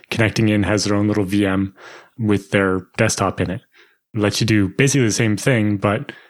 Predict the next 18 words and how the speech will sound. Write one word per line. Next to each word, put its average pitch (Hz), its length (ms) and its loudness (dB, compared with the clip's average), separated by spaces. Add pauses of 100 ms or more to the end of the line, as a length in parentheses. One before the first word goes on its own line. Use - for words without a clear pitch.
(260)
off 101 300 -2
one 104 240 2
server 98 400 0
or 95 200 -2
so, 117 180 -2
you 110 120 2
know, 90 60 -2
something 113 340 0
in 107 60 2
the - 80 0
data 101 200 2
center 95 280 0
rather 98 280 -2
than 92 320 -4 (460)
on 92 280 2
the 87 80 0
desk. 95 440 -4
And 95 340 -2